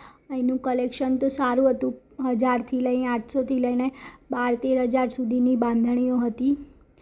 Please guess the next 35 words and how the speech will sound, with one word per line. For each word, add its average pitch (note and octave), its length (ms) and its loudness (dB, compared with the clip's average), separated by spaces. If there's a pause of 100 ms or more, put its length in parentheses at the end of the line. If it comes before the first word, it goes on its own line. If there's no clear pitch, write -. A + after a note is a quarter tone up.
(300)
બહુ C4 180 2
વીડિયો B3+ 420 6
તો C4+ 140 2
અલાઉડ B3 460 4
નહોતો C4 400 2 (1120)
તો B3+ 80 -6
મેં B3 260 2
વધારે B3+ 400 4
વીડિયો B3+ 320 2
નથી B3+ 320 0
લીધા. C4 400 2 (840)
અને B3 220 0
આ B3 120 0
કોઈ C4+ 200 4
પ્રમોશન B3+ 640 0
નથી, C4+ 480 2 (340)
આ A#3+ 120 -4
મારું B3+ 540 2
જે C4 160 4
ડેલી A#3+ 380 2
વ્લોગ્સ B3 440 0
છે C4 260 2 (100)
એ C4+ 180 0
જ A#3+ 120 0
હું C4 540 4
તમારા B3 320 -2
સામે A#3+ 360 -2
રજૂ A3+ 280 -2
કરું A#3+ 300 -2
છું. C4 240 -4 (380)
તો B3+ 100 -2
મને B3 260 2
લાઈક B3 360 0
અને B3+ 200 -2
સબસ્ક્રાઇબ B3+ 600 -6